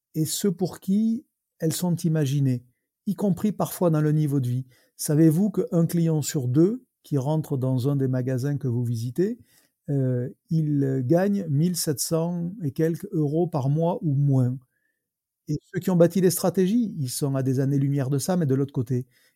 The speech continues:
Et donc, parfois, il manque un peu de recul sur la réalité, y compris, vous voyez, sur, euh, le niveau de vie. Euh,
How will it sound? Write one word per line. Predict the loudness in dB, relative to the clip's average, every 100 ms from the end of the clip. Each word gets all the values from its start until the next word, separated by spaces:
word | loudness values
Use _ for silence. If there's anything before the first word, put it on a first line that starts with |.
| -8
Et | -2
donc, | -2 0
parfois, | -2 0 2
il | 4
manque | 4 2
un | 2
peu | 2
de | 2
recul | 2 2 0 -2
sur | -2
la | 0
réalité, | 0 0 -2 -2 -4 -6 -20 _
y | -4
compris, | 0 0 0 0
vous | 2
voyez, | 2 2
sur, | -2 -2 0 0
euh, | 2
le | 2
niveau | 2 2
de | 0
vie. | -2 -6 _ _ _ _ -6
Euh, | -2 -2 -2 -4